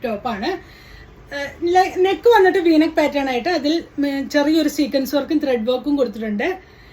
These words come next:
ലെങ്ത് ഫോർട്ടി എയ്റ്റ് ഇഞ്ച് ലെങ്ത് ആണ്. സ്ലിറ്റഡ് ആണ്. വിതൗട്ട് ലൈനിങ്ങിലാണ് വന്നിട്ടുള്ളത്. സ്ലീവ്സ് വന്നിട്ട് ത്രീ ഫോർത്ത് സ്ലീവ്സ് ആണ്. ബാക്ക് പോർഷൻ ഇങ്ങനെയാണ് വരുന്നത്. ഈ ഒരു ടോപ്പിന്റെ പ്രൈസ് വരുന്നത് ഫൈവ് ഡബിൾ നയൻ ആണ്.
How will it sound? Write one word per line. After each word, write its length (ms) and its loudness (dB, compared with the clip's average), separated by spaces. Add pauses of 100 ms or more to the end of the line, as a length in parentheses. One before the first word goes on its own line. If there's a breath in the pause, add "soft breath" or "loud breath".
(140 loud breath)
ലെങ്ത് 300 4
ഫോർട്ടി 360 0
എയ്റ്റ് 340 -2
ഇഞ്ച് 180 2
ലെങ്ത് 280 -4
ആണ്. 260 -8
സ്ലിറ്റഡ് 420 -6
ആണ്. 260 -8
വിതൗട്ട് 380 -4
ലൈനിങ്ങിലാണ് 460 -4
വന്നിട്ടുള്ളത്. 600 -4 (320 loud breath)
സ്ലീവ്സ് 380 4
വന്നിട്ട് 460 2
ത്രീ 140 -2
ഫോർത്ത് 380 -4
സ്ലീവ്സ് 320 -4
ആണ്. 260 -2
ബാക്ക് 280 -4
പോർഷൻ 280 -4
ഇങ്ങനെയാണ് 600 -6
വരുന്നത്. 400 -8 (480 loud breath)
ഈ 60 6
ഒരു 300 2
ടോപ്പിന്റെ 400 4
പ്രൈസ് 420 0
വരുന്നത് 320 0
ഫൈവ് 260 -4
ഡബിൾ 200 -4
നയൻ 240 0
ആണ്. 360 -6